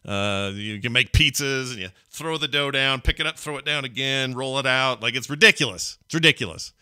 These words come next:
And I played that for, like, three and a half hours before I was, uh, started feeling sick and I had to get out.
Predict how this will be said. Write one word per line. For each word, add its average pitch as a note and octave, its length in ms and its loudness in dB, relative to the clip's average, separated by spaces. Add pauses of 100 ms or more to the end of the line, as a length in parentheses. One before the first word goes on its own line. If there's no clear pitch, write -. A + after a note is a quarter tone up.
(140)
And B2 80 -2
I C3+ 60 0
played C#3 220 2
that A#2 160 6
for, G2 60 -4
like, G2 160 0 (260)
three B2 180 0
and G#2 100 4
a - 20 4
half F#2+ 160 2
hours F2+ 260 2
before F#2+ 260 -4
I E2+ 80 0
was, E2+ 180 -10 (960)
uh, G1+ 240 -12
started F2+ 280 -2
feeling D#2 240 -2
sick - 260 -2
and D#2+ 60 -2
I D#2 40 0
had E2+ 60 -2
to D2+ 60 -8
get D2+ 120 -6
out. - 140 -12